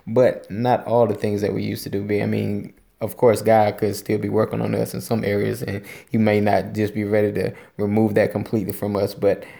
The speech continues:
not all the things that you used to do, do you do anymore.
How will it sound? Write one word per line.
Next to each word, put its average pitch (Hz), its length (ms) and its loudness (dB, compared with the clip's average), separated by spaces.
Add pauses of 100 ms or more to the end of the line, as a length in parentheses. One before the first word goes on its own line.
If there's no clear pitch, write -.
(160)
not 131 460 0
all 131 220 2
the 143 80 2
things 139 260 0
that 147 220 -2
you 147 40 -2
used 139 220 -4
to 139 60 -4
do, 139 340 -2
do 110 80 0
you 107 140 2
do 104 220 0
anymore. - 460 -6